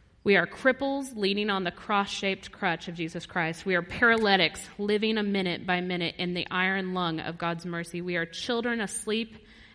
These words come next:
in heaven's stroller. The natural person, apart from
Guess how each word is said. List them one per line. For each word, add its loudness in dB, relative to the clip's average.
in -4
heaven's -2
stroller. -6
The 6
natural 8
person, 0
apart 0
from -2